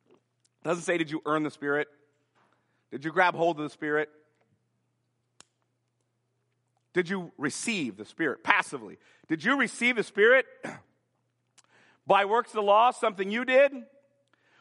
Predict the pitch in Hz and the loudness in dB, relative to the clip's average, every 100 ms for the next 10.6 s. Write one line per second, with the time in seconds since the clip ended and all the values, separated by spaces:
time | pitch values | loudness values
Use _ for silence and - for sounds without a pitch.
0 | _ - 226 214 214 170 226 233 226 214 | _ 0 2 4 2 0 2 2 2 -2
1 | - 226 208 - 175 185 190 185 190 175 | 0 2 2 0 0 0 2 0 2 0
2 | 156 _ _ - 175 - 185 190 180 180 | -2 _ _ -10 -8 0 0 2 0 0
3 | 190 190 196 196 - _ - 208 180 180 | 2 2 2 -4 -10 _ 0 0 0 -4
4 | 220 214 208 180 185 180 160 - - - | -4 -2 -2 0 2 0 -4 -12 -16 -20
5 | _ _ _ _ _ _ _ _ _ _ | _ _ _ _ _ _ _ _ _ _
6 | _ _ _ _ _ _ _ _ _ _ | _ _ _ _ _ _ _ _ _ _
7 | _ _ _ _ _ _ - 247 240 277 | _ _ _ _ _ _ 2 2 2 -4
8 | 262 - 277 254 226 262 269 185 - _ | -6 -2 -2 -2 -6 0 2 2 -2 _
9 | _ _ _ _ _ _ - 185 233 220 | _ _ _ _ _ _ 0 2 0 -2
10 | 202 233 269 302 302 | -4 -4 2 4 4